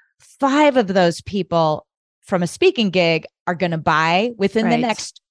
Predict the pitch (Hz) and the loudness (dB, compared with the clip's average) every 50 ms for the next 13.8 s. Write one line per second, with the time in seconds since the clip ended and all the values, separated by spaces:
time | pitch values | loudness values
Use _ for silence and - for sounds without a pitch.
0 | _ _ _ - 240 233 233 226 208 214 190 190 185 - - 214 185 - - - | _ _ _ 0 2 2 2 2 0 -2 -6 -6 -10 -10 -10 -10 -10 -10 -10 -8
1 | 185 170 143 - 214 285 285 247 208 180 160 156 156 160 - - 196 208 202 202 | -6 -6 -4 0 0 2 4 4 4 4 2 2 0 -2 -4 -4 -2 -2 -2 -2
2 | 196 - - 226 202 - - - 208 190 - - - - 175 - - - 139 135 | -2 -2 0 0 0 0 0 -2 -2 -2 -2 -2 -4 -4 -4 -4 -4 -8 -12 -12
3 | 135 196 226 262 294 311 277 269 247 180 156 160 139 107 - - 202 196 202 196 | -8 -4 -2 0 0 0 2 0 0 0 0 -2 -2 -4 -8 -6 -6 -6 -6 -4
4 | 185 190 208 220 247 262 277 285 285 254 196 180 208 190 185 180 175 170 170 170 | -4 -2 0 2 2 2 4 2 2 0 0 0 0 2 2 2 2 0 -2 -4
5 | 175 - - _ _ _ _ - 190 180 - _ - - 226 233 240 240 - - | -6 -10 -18 _ _ _ _ -20 -18 -18 -16 _ -4 0 2 2 2 2 0 0
6 | 220 196 190 185 180 175 180 175 175 180 170 175 175 170 170 180 180 - 226 226 | 2 2 4 4 4 4 2 2 2 2 2 2 2 0 0 0 0 0 0 0
7 | 226 220 220 208 214 - - 220 240 262 262 240 226 208 196 - - 214 196 196 | 0 0 0 -2 -2 -4 -10 -10 -4 -2 0 0 0 0 -2 -4 -6 -8 -8 -8
8 | 190 180 - - 196 196 175 170 165 - - - 143 139 156 156 - - - 220 | -8 -12 -10 -6 -4 -2 -2 -2 -2 -4 -4 -4 -2 -2 -4 -6 -10 -6 -2 0
9 | 185 175 165 165 - - 165 160 160 160 156 151 - - _ - - - 214 214 | 2 2 0 -2 -2 -2 -2 -2 0 0 -2 -2 -4 -6 _ -10 -4 0 2 2
10 | 214 208 185 165 160 170 - - - 196 185 180 180 180 165 - - - - - | 2 2 2 0 0 -2 -4 -2 0 0 2 2 2 0 -2 -4 -8 -12 -12 -10
11 | - 180 190 - - 175 170 151 151 175 214 214 214 269 247 - - 208 190 - | -8 -8 -6 -6 -8 -10 -14 -6 -2 0 0 0 -2 -4 -6 -6 -4 -4 -4 -4
12 | _ - - - 214 185 185 190 202 214 208 247 247 262 269 277 294 - - _ | _ -10 -4 0 0 2 2 2 2 2 0 0 0 -2 -2 -2 -4 -6 -8 _
13 | _ _ 175 160 190 180 175 - - 196 175 170 175 - - | _ _ -8 -2 -2 -2 -2 -2 -4 -6 -6 -6 -8 -10 -14